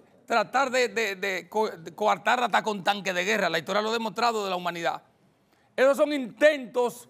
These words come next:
que no se pueden permitir y que el presidente de la República tiene la capacidad para impedir que finalmente esa ley, él la promulgó y yo creo que la debe recoger de nuevo.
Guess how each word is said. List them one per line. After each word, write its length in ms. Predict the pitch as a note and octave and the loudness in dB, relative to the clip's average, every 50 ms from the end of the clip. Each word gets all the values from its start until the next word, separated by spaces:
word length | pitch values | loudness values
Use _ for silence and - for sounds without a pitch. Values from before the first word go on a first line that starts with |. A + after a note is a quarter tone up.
| - - | -18 -12
que 120 | - G3+ F#3 | -8 -6 -6
no 100 | G3+ G3 | -4 -4
se 100 | G3+ A3+ | -4 -2
pueden 380 | G3 A#3 B3 A#3+ A#3 G#3+ D#3 - | 0 2 2 2 0 -2 0 2
permitir 800 | - C#4+ C#4+ C4+ A#3+ B3 F#3+ - A#3+ A3+ A#3 A#3+ C4 C#4 - _ _ _ _ _ _ _ _ _ _ _ - | 4 4 4 4 0 -10 -10 -6 -6 -4 -4 -4 -6 -8 -12 _ _ _ _ _ _ _ _ _ _ _ -6
y 80 | F3 F#3 | -4 -2
que 80 | D#3 | -2
el 100 | G3+ F#3+ | -2 -2
presidente 300 | - F3+ E3+ G3 A3+ G#3 | -2 -2 -2 -2 0 2
de 40 | A#3 | 2
la 60 | A3+ | 2
República 320 | G#3 G3+ G3+ G#3+ A3 G#3+ G3+ | 2 2 0 -2 -2 -2 0
tiene 160 | G#3+ A3 A3 | 0 0 0
la 120 | A3 G#3+ | 0 0
capacidad 680 | - G#3 F3+ - G#3+ A3 - G#3 G3 F#3 F3+ F#3 F#3 F3+ - - _ _ _ _ _ _ _ _ _ | 2 0 0 2 2 0 0 0 2 2 4 4 2 0 -2 -10 _ _ _ _ _ _ _ _ _
para 420 | - - G#3+ G#3+ G#3+ G#3 G#3 - - - | 2 4 4 6 4 2 2 0 -4 0
impedir 920 | D#4+ E4+ E4 D4+ C#4 G3 - - A#3+ A3+ A3 C4+ C4 A#3 F#3+ E3 D3 C#3+ - _ _ - - - - _ _ _ _ _ - - - - | 2 2 2 2 0 -2 0 0 0 2 0 -2 -2 -2 -2 -4 -6 -10 -16 _ _ -20 -20 -20 -20 _ _ _ _ _ -20 -20 -18 -8
que 140 | - G3 F#3+ | -6 -4 -4
finalmente 680 | D3+ G3+ G3+ A3+ A#3+ A#3 G#3+ A3 A#3 A3+ G#3+ - G3+ G#3 | -2 -2 0 2 2 2 0 -2 -4 -4 -2 -2 -2 0
esa 140 | D3+ G#3 | 2 2
ley, 200 | G3+ A3+ A#3 - - | 2 2 0 2 4
él 160 | A3+ C#4 D4+ | 4 4 6
la 160 | D4 C#4 - | 4 2 2
promulgó 540 | - A#3+ A#3+ A3 A3+ G#3+ F#3+ G3 G3+ F3 D3 - - - - _ _ _ _ _ - | 2 0 -2 -2 -2 -2 0 0 0 0 -2 -6 -10 -20 -20 _ _ _ _ _ -4
y 100 | G3+ G#3 | -2 0
yo 180 | F#3+ A#3 A#3 | 0 0 2
creo 160 | G3+ A#3 A#3 | 2 0 0
que 60 | F#3+ A3 | 2 2
la 120 | G#3 G3 | 2 2
debe 160 | G#3+ A3+ A3 | 2 2 0
recoger 360 | G3 G3 E3 F3 F3 F3+ F#3+ | 0 0 0 0 0 0 0
de 80 | E3+ E3 | 0 -2
nuevo. 320 | D3+ D3+ D3+ C#3+ C3 C3+ | -6 -6 -8 -8 -10 -12